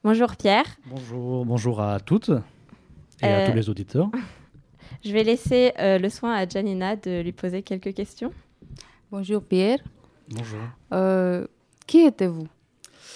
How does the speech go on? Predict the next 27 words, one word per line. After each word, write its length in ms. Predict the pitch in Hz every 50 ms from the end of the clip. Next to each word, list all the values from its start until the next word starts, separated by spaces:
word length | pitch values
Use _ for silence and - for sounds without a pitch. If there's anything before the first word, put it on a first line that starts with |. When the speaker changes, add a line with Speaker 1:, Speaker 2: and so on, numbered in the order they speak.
| - - - - - - - 139
Speaker 2:
Alors, 300 | - 147 123 113 98 101
donc, 120 | 101 104 101
je 60 | 98
m'appelle, 380 | 113 113 110 - 131 117 110
euh, 560 | 113 110 107 107 107 107 107 107 104 104 101 101
Pierre 260 | 104 - 131 127 117
Chopineau, 720 | - 120 113 - - 107 104 107 117 139 170 196 226 226
je 140 | 190 131 123
suis 840 | 113 - - - 117 117 113 113 113 113 110 110 107 107 107 107
l'un 220 | 104 107 123 135 139
des 180 | 127 117 104
animateurs, 800 | 113 117 123 123 123 123 117 113 - - 131 131 131 131 127 110
euh, 840 | 107 101 101 101 101 98 98 98 104 113 117 113 120 127 123 127 120 110
de 80 | 104
l'association 800 | 104 107 110 - - 117 - - 113 107 98 - - 120 110 107
La 100 | 104 104
Voix 180 | 101 98 107 104
des 140 | 98 104 101
Roms, 300 | 98 107 147 220 254 254 - _ _ _ _ _ _ _ _ _ _ _ - _ _ _ _ - _ _ - - - - - - - - _ -
qui 240 | - - - 117 120
est, 240 | 127 131 139 143 143
euh, 840 | 135 127 117 110 110 110 107 107 104 107 107 104 104 104 104 104 107 117
qui 180 | - - 123
est 140 | 127 127 -
une 220 | 120 107 107 104
organisation 960 | 113 117 110 110 117 120 117 117 117 117 113 113 113 107 - - 131 131 131 123
politique 800 | - - 113 110 107 104 98 - - 151 160 180 196 - -